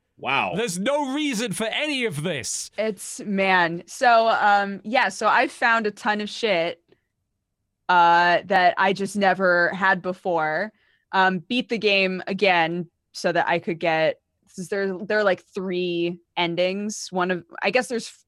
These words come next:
Speaker 3: technically four, but everybody was saying one of them is just kind of like a weird goof ending. So there are three, like, real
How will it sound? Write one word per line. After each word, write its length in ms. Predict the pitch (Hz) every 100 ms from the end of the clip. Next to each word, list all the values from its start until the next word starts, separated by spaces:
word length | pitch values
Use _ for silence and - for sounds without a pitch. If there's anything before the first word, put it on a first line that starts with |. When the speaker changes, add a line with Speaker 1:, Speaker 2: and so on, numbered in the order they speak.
| -
Speaker 3:
technically 460 | 214 220 214 190
four, 460 | 185 196 180 180 196
but 120 | 185
everybody 240 | 175 165
was 120 | 175 175
saying 200 | 165 160
one 120 | 156
of 80 | 165
them 120 | 160
is 100 | 156
just 140 | -
kind 140 | - 156
of 60 |
like 140 | 160 156
a 60 |
weird 320 | 147 156 151 -
goof 240 | 143 160
ending. 360 | 165 170 185 190 _ - _
So 200 | - 202
there 200 | 202 202
are 60 | 208
three, 460 | - 214 208 208
like, 200 | 190 165 165
real 500 | 170 170 165 160